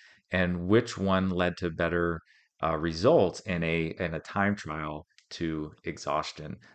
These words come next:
Um, and I'll get into the details there, but I just think really interesting study, really cool findings, and I think something you definitely can take home and apply to, uh, your race day nutrition plan. Uh,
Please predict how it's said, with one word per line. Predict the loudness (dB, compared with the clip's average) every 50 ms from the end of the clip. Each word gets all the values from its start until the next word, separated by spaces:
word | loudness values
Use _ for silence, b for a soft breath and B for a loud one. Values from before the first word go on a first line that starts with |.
| b -8
Um, | -6 -6 -4
and | -4 -4
I'll | -4 -2
get | -2 -4
into | -4 -4 -6 -6 -4
the | -2 -2 -2 -4
details | -2 2 2 2 2 2 0 0 0 0 0
there, | 0 0 2 2
but | 2 0
I | 0 -2
just | -2 -4
think | -6 -8 -6
really | -4 0 4 6 6 6 6
interesting | 4 0 -4 -6 -6 -6 -8
study, | -6 -4 -2 -2 0 0 0
really | 0 -2 -2 -2 -4
cool | -4 -4 -4 -4
findings, | -4 -4 -6 -6 -4 -4 -6 -6 -8 -8 -10
and | -10 -12
I | -10
think | -8 -8 -8 -8
something | -8 -8 -8 -8 -8 -10 -10 -12 b b b b b
you | -6 -4
definitely | -2 -2 -4 -4 -6 -8 -8 -6 -6 -6 -8 -10 _ _ -10
can | -8 -6 -6 -6 -8
take | -10 -10 -10 -10 -10 -8
home | -6 -4 -4 -4 -6 -6 -8
and | -8 -8 -8
apply | -10 -12 -8 -4 -2 0 0 0 -2 -6 -8 -8
to, | -8 -6 -6 -6 -8 -10 B B B B B B B -8
uh, | -6 -4 -4 -4 -4 -4
your | -2 -2 0 0 0 0
race | 0 0 0 -2 -4 -2
day | 0 0 0 0 -2 -4 -8 -12 _ _ _ -10
nutrition | -8 -8 -6 -4 -6 -6 -4 -6 -8 -10
plan. | -8 -8 -10 -8 -10 -10 -14 -18 _ _ _ _ _ _ _ _ _ _ _ _ _ _ _ _ -4
Uh, | -2 0 0